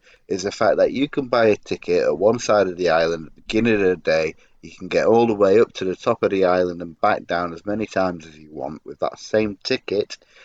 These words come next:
Yet, in fucking over here, it costs almost three hundred quid, uh, it costs almost two hundred quid to get from Sheffield to, uh, London,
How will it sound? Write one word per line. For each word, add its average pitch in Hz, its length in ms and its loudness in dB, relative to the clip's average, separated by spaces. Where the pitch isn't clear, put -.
Yet, 98 380 2
in 113 200 2
fucking 104 720 -2
over 101 300 4
here, 98 360 4
it 98 140 -4
costs - 320 -2
almost 104 260 2
three 110 180 0
hundred 98 240 -6
quid, 98 240 -2
uh, 101 100 4
it - 440 -6
costs - 220 -2
almost 104 300 -4
two 117 100 -2
hundred 104 240 -6
quid 92 260 -2
to - 60 -18
get - 160 -2
from 98 140 -10
Sheffield 95 500 -2
to, - 140 -12
uh, 95 240 -4
London, 92 420 -8